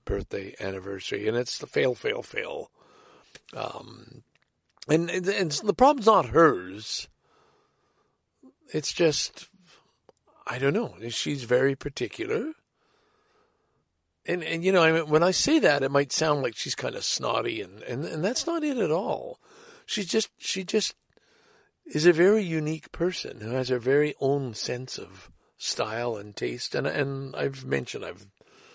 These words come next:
made mistakes like this before with other girlfriends as well.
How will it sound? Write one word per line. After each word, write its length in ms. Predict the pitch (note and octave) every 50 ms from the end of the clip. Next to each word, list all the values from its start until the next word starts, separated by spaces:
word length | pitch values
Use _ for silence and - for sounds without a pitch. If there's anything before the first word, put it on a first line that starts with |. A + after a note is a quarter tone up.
| - - _ _ -
made 260 | B2+ B2 C3+ C3+ B2+
mistakes 460 | B2 B2 - - - B2 A2+ - -
like 140 | A#2 A2 -
this 160 | C3 A#2+ -
before 360 | A#2+ B2 - - C3+ C#3 C#3
with 180 | C#3+ D3+ D3 - -
other 240 | D3+ D3+ D3+ C#3+
girlfriends 600 | A2+ B2+ B2+ B2+ B2 A#2 - - A2+ A2 G#2+ G2+
as 140 | G2+ F2+ F2
well. 360 | F#2 - - - G#2+ F#2 -